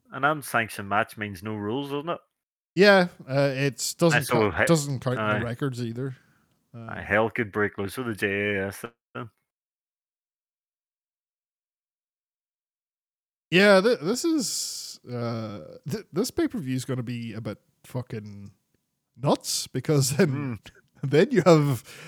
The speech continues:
Speaker 2: the Elite versus the Blackpool Combat Club in the Anarchy in the Arena match. I fucking love this part in, uh, <laughs> on Dynamite.
Speaker 1: I won't lie, I have no problem admitting this.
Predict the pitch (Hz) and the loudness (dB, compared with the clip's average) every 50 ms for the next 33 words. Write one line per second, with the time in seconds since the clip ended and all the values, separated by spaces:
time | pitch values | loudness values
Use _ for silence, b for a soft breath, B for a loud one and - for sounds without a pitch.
0 | 156 147 B 135 139 139 147 175 220 - - 180 160 147 - 143 131 120 120 135 | -18 -10 B 0 2 4 6 4 4 4 -2 -4 -4 -4 -2 -4 -6 -6 -4 -4
1 | 135 120 143 135 147 139 - 165 156 135 - - 190 170 160 180 196 208 175 - | -4 -2 0 0 -2 0 0 0 0 0 2 4 4 4 6 4 0 0 0 0
2 | 214 208 185 185 151 147 143 143 139 139 123 131 139 143 143 147 139 - - 143 | 0 2 2 0 0 0 0 0 0 -2 -2 -2 -2 -2 0 0 -2 -2 -2 -2
3 | 135 127 123 127 127 123 127 135 151 196 214 220 233 247 262 - - - B B | -2 -2 -2 -2 0 0 2 0 0 0 -2 -4 -4 -8 -6 -8 -10 -12 B B
4 | B B B B B B B B - 180 208 - - 160 151 - 147 135 131 123 | B B B B B B B B 2 2 2 4 4 2 2 2 2 0 2 2
5 | 131 156 156 139 151 151 - - 196 185 185 - 165 151 139 131 131 127 123 120 | 2 2 2 0 -2 -2 -2 0 0 0 0 0 -4 -6 -4 -4 -4 -4 -2 -2
6 | 117 120 120 110 B B B B _ _ _ _ _ _ _ _ _ _ _ _ | -2 -2 -4 -4 B B B B _ _ _ _ _ _ _ _ _ _ _ _
7 | _ _ _ _ _ - 127 127 135 135 135 120 123 143 139 156 160 170 165 - | _ _ _ _ _ -6 -4 -2 -2 -2 -2 -2 -2 0 0 0 0 -2 -4 -8
8 | - _ _ _ _ _ _ _ _ _ _ _ _ _ _ _ _ _ _ _ | -20 _ _ _ _ _ _ _ _ _ _ _ _ _ _ _ _ _ _ _
9 | _ _ - 110 101 104 107 107 117 104 107 104 104 107 113 113 - - _ _ | _ _ -2 2 2 2 2 2 -2 -2 0 2 4 6 6 4 4 0 _ _
10 | _ - 104 107 110 104 101 95 107 113 123 131 139 143 123 - 135 131 123 123 | _ 0 4 6 6 4 4 2 2 6 6 8 8 6 4 4 4 6 6 6
11 | 123 131 127 110 107 120 117 - 127 127 127 120 - - - - | 6 2 -2 0 0 0 0 0 -2 -2 -2 -2 -4 -6 -16 -20